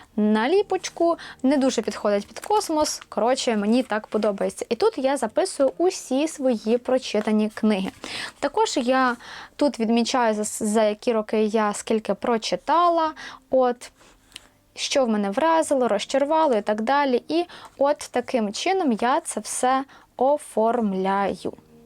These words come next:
От, перше, це в нас, е, книга по порядку, друге, це в нас книга по порядку, це за рік, друге, це книга по порядку за місяць, і далі дата, мені так комфортніше.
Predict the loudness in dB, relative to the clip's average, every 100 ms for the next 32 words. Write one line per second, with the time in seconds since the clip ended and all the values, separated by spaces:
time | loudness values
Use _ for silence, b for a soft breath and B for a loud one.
0 | -2 -2 -2 B B B -2 -2 0 -2
1 | -6 -4 -2 0 2 2 0 0 0 -2
2 | -2 0 0 2 2 2 -4 -2 -2 0
3 | 0 2 0 0 -4 -4 B B -2 2
4 | 2 2 -2 -2 -2 0 0 -2 0 0
5 | 0 -2 -2 0 0 -4 -8 -2 0 2
6 | 0 -2 -4 -12 _ -2 2 2 2 0
7 | 0 2 2 0 0 -2 -2 -4 -2 0
8 | 0 0 2 2 0 -2 0 -2 -6 B
9 | B -4 0 0 0 0 0 0 0 -2
10 | 0 0 -2 -4 -2 -2 -2 -6 -6 -8
11 | -8